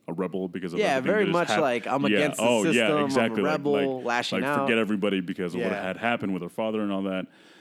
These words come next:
Speaker 1: Um, and yeah, her mom's just, like, literally looking at, like, YouTube videos of a cat or something like that, and, like, just not paying any attention to her daughter at all. I like the fact that they did that because it's so true to today.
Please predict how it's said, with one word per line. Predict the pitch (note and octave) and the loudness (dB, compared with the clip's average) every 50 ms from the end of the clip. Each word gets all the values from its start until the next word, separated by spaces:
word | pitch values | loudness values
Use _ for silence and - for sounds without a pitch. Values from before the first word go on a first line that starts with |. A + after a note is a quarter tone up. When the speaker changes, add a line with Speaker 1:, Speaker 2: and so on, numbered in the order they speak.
| - - - - | -20 -20 -10 -6
Speaker 1:
Um, | G#2 G#2+ G2+ F#2+ F2+ E2+ E2 D#2 - | -4 -2 -2 -2 -4 -6 -8 -8 -4
and | G#2 A2+ B2+ | -2 0 0
yeah, | B2 B2 G#2+ G2 | 0 0 -2 -2
her | A2+ | -2
mom's | G#2+ G#2+ G#2+ G#2+ G2 | -2 -2 -2 -4 -6
just, | G2 E2+ | -8 -8
like, | G2+ F2 D#2 | -8 -6 -6
literally | G2 F#2+ F#2+ F#2 F2+ | -4 -4 -4 -4 -4
looking | F2+ F#2 F2+ - F#2 F2+ | -4 -6 -6 -6 -6 -6
at, | F2 E2 | -6 -6
like, | D#2+ D#2+ | -8 -8
YouTube | D#2+ F2 F2+ F#2 - G2+ F2+ | -8 -8 -8 -8 -8 -8 -8
videos | F2 F2+ F2+ F2 F2 | -8 -6 -6 -8 -8
of | F2+ D2+ | -10 -12
a | E2+ | -14
cat | - - - F2+ E2+ F2 F2 - _ _ _ | -16 -14 -10 -10 -8 -8 -10 -12 _ _ _
or | - F#2+ F#2+ | -12 -12 -10
something | - - G#2 F#2 F2+ F#2 F#2 | -10 -8 -8 -8 -6 -6 -6
like | F#2 F2+ D#2 | -6 -6 -8
that, | F2 E2 E2+ E2+ D#2 | -8 -8 -8 -8 -8
and, | E2 F2+ F#2 F#2 F2 E2 | -8 -6 -6 -6 -6 -6
like, | G2 F2+ F2 E2 | -6 -6 -6 -6
just | G2 G#2 | -4 -4
not | C3 C3+ | -2 -2
paying | C3 C3 A#2 F#2+ | -2 -2 -2 -2
any | A2+ A#2 A#2 A2+ | -2 -2 -2 -2
attention | G#2 G2+ G#2 F#2+ F#2 F#2 | -2 -4 -6 -8 -6 -6
to | F2 F#2 | -6 -6
her | F2+ E2 | -6 -6
daughter | E2+ D#2+ D#2+ E2 | -6 -8 -8 -8
at | D#2+ D#2 | -8 -8
all. | C#2 A1 - - _ - - - - - - - - - _ _ - | -8 -10 -12 -14 _ -20 -20 -20 -20 -20 -20 -20 -20 -20 _ _ -6
I | A2 A2+ C3+ D3+ | -2 -2 0 0
like | C#3 A#2+ G#2+ A2 A#2+ C3+ C3 | 0 -2 -2 -2 -2 -4 -4
the | - C#3+ | -6 -6
fact | - C#3 C3+ B2 | -6 -6 -6 -6
that | B2+ G#2+ | -6 -4
they | G#2 G2 | -4 -4
did | E2+ G2 G2 | -4 -4 -6
that | A#2+ A#2+ A2+ | -6 -4 -4
because | A2+ G2 G#2+ F#2+ | -6 -4 -4 -4
it's | F#2 E2+ - - | -6 -6 -8 -10
so | - - - - B2 C3 C3+ B2+ | -14 -8 -4 -2 0 0 0 -2
true | C3 - - - - A2+ A2 | -4 -8 -10 -4 -2 -2 -2
to | - - G2+ | -2 -4 -8
today. | - F#2+ F2 F2 E2 C2 - - | -8 -8 -8 -8 -8 -10 -12 -18